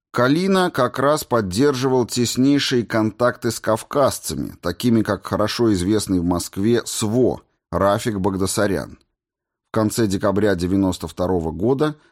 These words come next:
Рафик Багдасарян был арестован и помещён в следственный изолятор в Лефортово. Летом девяносто третьего он скончался в тюремной больнице.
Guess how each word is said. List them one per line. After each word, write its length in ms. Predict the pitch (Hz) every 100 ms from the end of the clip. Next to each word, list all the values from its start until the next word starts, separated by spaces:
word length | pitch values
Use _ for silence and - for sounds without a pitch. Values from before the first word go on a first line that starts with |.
| _
Рафик 460 | 87 113 156 - 127
Багдасарян 760 | 113 107 107 - 101 113 127 113
был 180 | 104 95
арестован 600 | 92 - - 123 123 127
и 160 | 95
помещён 600 | 92 95 92 - 110 117
в 60 | 110
следственный 680 | - 90 95 - 110 107 104
изолятор 540 | 90 87 85 78 87
в 80 | 82
Лефортово. 680 | 90 - 85 64 55 50 - _ _ _ _ _
Летом 380 | 92 101 90 87
девяносто 520 | 80 82 80 80 73
третьего 560 | - 117 143 131 139 139 _ _ -
он 160 | 156 165
скончался 640 | 139 117 - 104 110 107
в 60 |
тюремной 440 | - 98 82 78 82
больнице. 580 | 82 82 71 - -